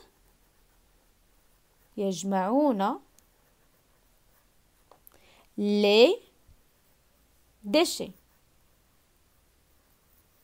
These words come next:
Ça fait ? كيجمعوا شنو؟ كيجمعوا الأزبال. دونك هادي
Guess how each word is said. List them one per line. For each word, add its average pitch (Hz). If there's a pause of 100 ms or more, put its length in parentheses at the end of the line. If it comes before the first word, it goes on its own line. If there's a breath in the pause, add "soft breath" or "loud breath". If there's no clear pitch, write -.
(920)
Ça 208
fait ? 269 (200)
كيجمعوا 196
شنو؟ 294
كيجمعوا 262
الأزبال. 185 (600 soft breath)
دونك 196
هادي 233